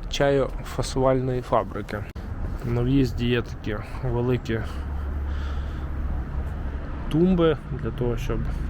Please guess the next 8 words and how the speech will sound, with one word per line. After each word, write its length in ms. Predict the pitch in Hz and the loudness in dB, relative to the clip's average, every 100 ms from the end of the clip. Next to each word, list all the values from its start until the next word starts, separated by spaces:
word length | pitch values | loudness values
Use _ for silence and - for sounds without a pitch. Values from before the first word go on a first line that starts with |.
| - - | -4 -2
кути 280 | 127 - 147 | 0 4 4
не 180 | 143 120 | 4 0
оббивали 760 | 120 120 120 120 135 135 127 127 - - - - - - - - | 0 0 2 4 6 6 2 0 -6 -8 -8 -8 -6 -6 -4 0
машини 640 | 120 110 139 147 147 127 117 - - | 2 2 4 4 4 2 0 -4 -2
і 120 | 123 | 0
повозки 580 | 120 120 117 127 - 117 | 2 2 4 4 2 0
з 80 | - | 2
конями. 560 | 127 120 117 117 113 | 2 4 2 0 -2